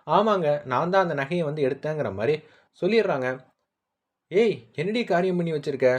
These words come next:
லிங்கம் தாங்க இது மாதிரி செய்ய சொன்னாரு. லிங்கம் மாமா சொன்னதுனால தாங்க நான் இது மாதிரிலாம் செஞ்சேங்கிற" மாதிரி சொன்னோன்னே, அவன் எங்கடி இது மாதிரிலாம் வந்தானோன்னு நடந்த விஷயத்த எல்லாத்தையும் வந்து A to Z சொன்னோன்னே வந்து கடுப்பாயிட்டாங்க.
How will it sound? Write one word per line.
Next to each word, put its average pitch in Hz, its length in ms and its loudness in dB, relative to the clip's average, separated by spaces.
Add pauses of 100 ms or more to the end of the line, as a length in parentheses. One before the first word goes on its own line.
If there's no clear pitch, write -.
(200)
லிங்கம் 170 440 2
தாங்க 156 300 0
இது 147 120 -4
மாதிரி 135 300 -2
செய்ய 139 280 0
சொன்னாரு. 139 400 -2 (140)
லிங்கம் 170 400 -2
மாமா 170 300 0
சொன்னதுனால 151 640 -2
தாங்க 165 280 -2
நான் 160 200 -2
இது 151 120 -6
மாதிரிலாம் 143 420 -4
செஞ்சேங்கிற" 139 640 -4
மாதிரி 120 200 -2 (400)
சொன்னோன்னே, 165 460 0 (320)
அவன் 254 300 2
எங்கடி 247 260 -2
இது 208 140 -2
மாதிரிலாம் 180 380 0
வந்தானோன்னு 160 540 -4
நடந்த 156 320 -4
விஷயத்த 147 380 -6
எல்லாத்தையும் 160 420 -4
வந்து 139 140 -6
A 147 120 0
to 151 140 -4
Z 143 220 -4
சொன்னோன்னே 131 360 -4
வந்து 110 220 -4 (420)
கடுப்பாயிட்டாங்க. 160 580 0